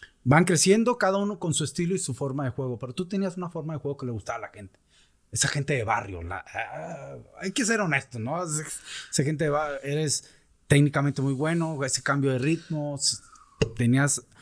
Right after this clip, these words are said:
eh, todo mundo esa esperanza de que fuera Ramón junto con sus compañeros, porque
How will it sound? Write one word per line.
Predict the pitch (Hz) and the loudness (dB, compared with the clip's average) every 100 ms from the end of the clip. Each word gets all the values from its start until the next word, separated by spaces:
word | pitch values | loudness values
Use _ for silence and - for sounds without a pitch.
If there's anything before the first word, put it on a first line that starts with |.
| - - _ | -20 -20 _
eh, | 127 123 | -4 2
todo | 151 156 | 6 8
mundo | 151 156 151 | 8 4 2
esa | 147 | 0
esperanza | 139 135 135 147 147 | -2 -4 -2 -2 -2
de | 127 120 | -4 -4
que | 131 120 | -6 -6
fuera | - 143 147 | -2 0 2
Ramón | 156 135 131 180 | 2 0 0 -2
junto | 196 185 233 | -2 -2 -2
con | 170 | -4
sus | 123 - | -2 -2
compañeros, | 113 147 233 107 | 0 0 0 -2
porque | 98 107 | -8 -10